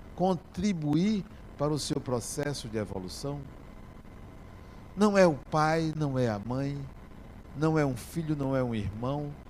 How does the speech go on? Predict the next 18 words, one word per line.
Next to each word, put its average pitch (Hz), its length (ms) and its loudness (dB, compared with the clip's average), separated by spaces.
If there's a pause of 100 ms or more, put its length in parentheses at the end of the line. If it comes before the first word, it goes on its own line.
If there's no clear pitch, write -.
(260)
não 185 120 8
é 202 120 12
o 202 40 8
marido, 185 460 8
não 175 100 4
é 170 100 8
a 170 40 4
mulher, 160 500 4 (300)
é 190 80 -2
uma 214 140 0
pessoa 190 680 0 (360)
estranha 202 580 0
que 208 180 2
surge 120 920 0 (1200)
despretensiosamente, 127 1700 0 (600)
sem 233 300 10
nenhum 247 280 4
interesse 185 1080 4